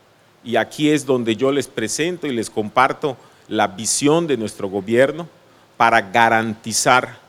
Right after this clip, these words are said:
que un activo tan importante como este esté en funcionamiento para generar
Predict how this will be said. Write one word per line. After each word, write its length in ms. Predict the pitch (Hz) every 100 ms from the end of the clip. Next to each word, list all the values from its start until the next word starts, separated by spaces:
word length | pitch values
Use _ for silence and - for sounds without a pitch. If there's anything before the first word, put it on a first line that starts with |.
| _ _ _ _ _ _ _
que 180 | - 123
un 260 | 147 190 -
activo 760 | 131 135 123 _ - 143 123 92 - _ _ _ _
tan 340 | - 175 208 196 -
importante 840 | 131 110 - 104 - 120 120 120
como 360 | 113 104 98 98
este 360 | 120 139 - 175 _ _ _ _ _ _ _
esté 600 | 123 110 - - 147 156 - -
en 220 | 127 113
funcionamiento 1500 | - - 123 113 101 - 107 104 101 107 123 151 185 - 175 - _ _ _
para 300 | - 107 104
generar 880 | 110 - 120 104 104 107 113 127 135